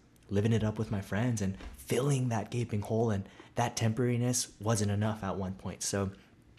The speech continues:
I found Jesus, and he took me away from that and did give me that joy. Um, yes, it's still a struggle and it's hard walking life as a Christian, but this joy is, um, irreplaceable. It's indisputably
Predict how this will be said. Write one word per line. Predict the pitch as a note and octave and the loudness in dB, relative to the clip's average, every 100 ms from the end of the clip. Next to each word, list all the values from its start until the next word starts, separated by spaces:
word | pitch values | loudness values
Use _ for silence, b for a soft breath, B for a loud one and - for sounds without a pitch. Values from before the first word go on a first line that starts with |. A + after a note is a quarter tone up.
| - - - | -10 -6 -2
I | - | 2
found | A2 G#2 G2+ | 4 4 4
Jesus, | A2+ A2 A2+ G2+ - B B B B B | 2 4 2 2 -4 B B B B B
and | A2 G#2 | 2 2
he | G2+ | 0
took | G2 - A#2+ | -2 -2 2
me | A2+ G#2+ | 4 4
away | G2 G2+ | 4 2
from | G2+ F#2+ | 0 -2
that | F2 - | -2 -4
and | G2+ G2 - | -2 -2 2
did | B2+ A#2+ | 2 2
give | - A2 | 0 0
me | G#2+ | 0
that | G#2 F#2 E2 - - - | 0 -4 -4 -12 -18 -6
joy. | - A2+ F#2+ F2 G2 B B B B B B - | 4 6 6 2 -6 B B B B B B -8
Um, | F#2+ F#2 A2 | -8 -6 2
yes, | A#2 A2 G#2 | 4 4 0
it's | G2 - | 0 0
still | - A#2 G#2 | 0 2 2
a | G2+ | 0
struggle | - G#2+ G2+ | 2 2 2
and | F#2 | 0
it's | F#2 | -4
hard | - G#2+ G#2 G#2 | 0 0 2 0
walking | G2 F#2 - G#2 F#2 | 0 0 0 0 2
life | F#2+ G2 | 0 0
as | F2+ | -4
a | |
Christian, | - - A#2+ - G2+ F#2+ | -4 -2 0 2 0 0
but | F#2+ - B B - | -4 -4 B B 0
this | G#2+ - | 2 4
joy | A2+ G#2+ G2+ | 6 6 6
is, | G#2 G2+ - - - | 4 4 0 -4 -6
um, | F2+ - A2 | -6 -6 0
irreplaceable. | G#2 F#2+ - G#2 - G2+ G2 G2 | 2 2 2 0 2 0 2 2
It's | F#2 - | 0 0
indisputably | A#2+ A2 G#2 - - B2 A#2 G#2 F#2+ F2+ | 4 4 4 0 4 6 6 4 2 2